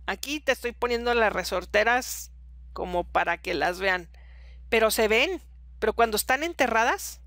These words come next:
cuando el campo minado está enterrado, lo más seguro es que no llegues al otro lado.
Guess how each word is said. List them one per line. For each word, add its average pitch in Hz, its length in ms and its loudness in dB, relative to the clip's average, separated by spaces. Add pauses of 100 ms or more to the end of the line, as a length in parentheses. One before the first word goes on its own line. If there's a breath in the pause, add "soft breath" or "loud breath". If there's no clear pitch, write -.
(1040)
cuando 226 220 2
el 226 100 -2
campo 302 280 0
minado 269 260 0
está 294 160 0
enterrado, 269 520 0 (760)
lo - 100 -2
más 240 160 2
seguro 294 300 -2
es - 80 -2
que 254 160 2
no 240 220 2
llegues 247 420 0
al 185 140 0
otro 196 240 -4
lado. 190 300 0